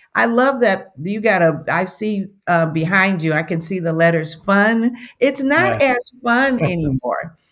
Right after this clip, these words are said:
Speaker 1: But what I do enjoy is this, having conversations like this with you and speaking. And also, too, because where our history is becoming a big part of the great erasure.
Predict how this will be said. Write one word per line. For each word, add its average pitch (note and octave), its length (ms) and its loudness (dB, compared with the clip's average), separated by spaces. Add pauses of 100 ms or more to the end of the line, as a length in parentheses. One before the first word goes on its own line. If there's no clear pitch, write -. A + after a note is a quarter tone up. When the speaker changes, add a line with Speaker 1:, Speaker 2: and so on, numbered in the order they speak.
Speaker 1:
But A#3 200 2
what C#4 200 4
I B3+ 160 2
do B3 380 -2
enjoy D#3+ 680 -2 (280)
is E3+ 260 -4
this, D3+ 260 0
having E3+ 340 -2
conversations D3+ 1080 -6 (100)
like C3 300 -4
this C3 400 -6
with D3 200 -8
you C#3 260 -4
and C3 140 -2
speaking. C3+ 720 -8 (400)
And G3+ 180 -2
also, C#4 440 -2
too, E3 260 -6
because D#3+ 420 -6
where F#3+ 480 -2 (880)
our D#3 180 2
history E3+ 560 -2
is C#3 300 -2 (380)
becoming E3+ 600 -2
a C3+ 60 -2
big D#3+ 260 -4
part D#3 280 0
of C3+ 80 -6
the C3+ 80 -6
great D3+ 460 -4
erasure. D3 720 -4